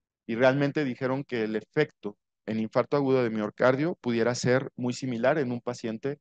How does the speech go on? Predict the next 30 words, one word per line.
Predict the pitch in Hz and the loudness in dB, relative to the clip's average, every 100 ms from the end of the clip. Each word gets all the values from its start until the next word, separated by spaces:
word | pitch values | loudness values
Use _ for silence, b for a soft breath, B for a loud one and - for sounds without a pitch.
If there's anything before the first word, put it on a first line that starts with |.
| _ | _
de | 101 | -6
riesgo. | 92 85 - _ _ _ _ - | -4 -4 -6 _ _ _ _ 2
Parecoxib, | 123 131 139 - 185 | 2 4 0 0 -4
seguridad | - 147 123 117 131 156 _ _ - | -2 -4 -2 2 2 2 _ _ -4
en | 113 120 | -2 0
uso | 156 156 175 - _ _ | 0 0 -6 -6 _ _
en | 117 | -4
un | 123 | 0
periodo | 139 131 131 147 175 - _ - | 2 2 4 2 0 -6 _ -4
mayor | 113 113 131 135 | -2 2 4 4
a | |
tres | 131 120 113 | 2 -4 -2
días | 123 123 131 - _ _ | -2 -2 -2 -12 _ _
en | 110 | -2
manejo | 110 104 110 123 | 0 0 -2 -2
de | |
dolor | 104 101 101 | -4 -4 -6
posoperatorio. | - - - 143 143 185 165 175 - _ _ _ _ _ | -8 -10 0 2 2 0 0 0 -4 _ _ _ _ _
Cuando | 151 165 190 | 4 6 2
se | 180 | 2
compara | 135 127 143 151 170 | 0 4 4 4 0
con | 127 | -4
placebo | 123 113 110 139 123 101 _ | -2 -2 4 4 4 -2 _
y | 117 | -2
los | 113 123 | 0 -2
efectos | 113 135 - 170 165 - | 0 0 2 -2 -2 0
adversos | 110 117 160 - 202 | 0 4 2 2 -6
suelen | - - 127 123 117 | -6 0 2 2 0
ser | 113 104 | -4 -4
similares, | - 107 92 82 - - | -10 -10 -6 -6 -8 -18